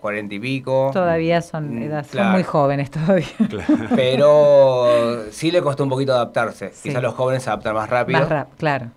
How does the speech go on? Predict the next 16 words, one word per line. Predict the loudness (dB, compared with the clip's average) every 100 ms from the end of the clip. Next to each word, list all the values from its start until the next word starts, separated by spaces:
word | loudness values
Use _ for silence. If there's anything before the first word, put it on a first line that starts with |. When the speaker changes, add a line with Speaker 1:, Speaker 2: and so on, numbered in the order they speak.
| _
Speaker 1:
Sí | -4
les | -4
costó | -2 0
adaptarse, | 0 2 0 0 -2
también | -4 -2 -2
por | -4
el |
estilo | -4 -6 -4
de |
vida | -2
de | -4
cada | -4 -2
uno, | -2 0 -2
que | -6
generalmente, | -8 -8 -6 -6
bueno, | -6 -8